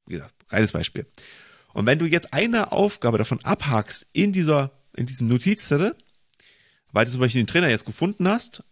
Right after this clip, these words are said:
ähm, dann wird in dem Gesamtdashboard angezeigt, dass in diesem Projekt schon fünfundzwanzig Prozent abgeschlossen sind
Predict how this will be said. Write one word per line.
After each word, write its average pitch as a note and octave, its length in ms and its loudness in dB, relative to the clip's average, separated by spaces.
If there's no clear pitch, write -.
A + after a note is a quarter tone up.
ähm, B2 480 0
dann G#3+ 400 0
wird D3 200 0
in C3+ 160 0
dem C#3+ 100 2
Gesamtdashboard C#3 680 0
angezeigt, D#3 400 0
dass C#3 140 0
in D#3 80 0
diesem A3 220 0
Projekt - 320 0
schon C#3+ 140 2
fünfundzwanzig F3+ 640 0
Prozent C#3+ 340 0
abgeschlossen G2 480 0
sind F3 320 -2